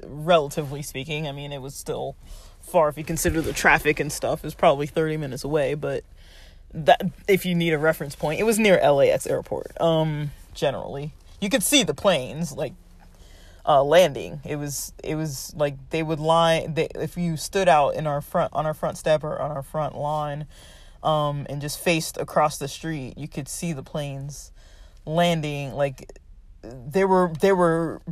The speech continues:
big enough that you could, like, see what the airline was. And, like, when I was younger, I kinda knew, like, all the airlines, all the types of airlines. You could just see the planes,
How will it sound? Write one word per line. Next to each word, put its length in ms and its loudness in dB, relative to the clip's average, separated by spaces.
big 200 0
enough 300 2
that 180 -6
you 60 -4
could, 180 -2
like, 220 2
see 320 -2
what 220 -4
the 140 -2
airline 500 -2
was. 440 0
And, 260 -10
like, 260 4
when 120 2
I 80 6
was 160 2
younger, 340 -2
I 80 -2
kinda 240 -2
knew, 500 -4
like, 380 0
all 220 8
the 160 -4
airlines, 480 0
all 140 4
the 100 -2
types 300 0
of 80 -8
airlines. 540 -4
You 60 -8
could 160 -8
just 160 -6
see 140 -6
the 100 -8
planes, 720 -8